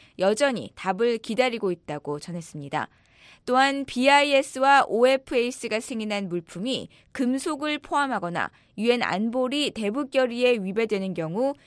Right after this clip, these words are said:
유엔 제재 면제를 추가로 요청해야 한다고 밝혔습니다. 씨에프케이는 또 이달 방북 전에 미 행정부가 관련 신청을 승인해 결핵과 간염 병원 개보수, 수도 시설을 설치할 수 있길 희망한다고 전했습니다.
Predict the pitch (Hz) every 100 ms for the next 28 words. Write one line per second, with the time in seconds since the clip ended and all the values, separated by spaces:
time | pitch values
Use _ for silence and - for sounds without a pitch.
0 | _ 190 214 277 277 262 240 240 220 160
1 | 165 160 214 - - - 285 190 90 -
2 | 202 208 269 220 190 170 147 139 196 180
3 | - - 147 - 135 - _ _ _ _
4 | - - - - - 302 - 359 285 320
5 | 311 311 302 247 233 277 277 269 202 220
6 | 302 - 185 226 247 165 - 202 320 285
7 | 285 247 214 233 226 - 190 175 247 269
8 | 269 269 240 247 233 233 226 190 214 247
9 | - - - 208 196 254 - 240 233 226
10 | - 185 247 254 247 214 190 233 220 190
11 | 160 170 - 117 - _ - - 311 320
12 | 311 285 269 247 247 330 311 330 269 -
13 | 185 - 175 - - 320 285 277 196 160
14 | 139 156 170 160 156 139 156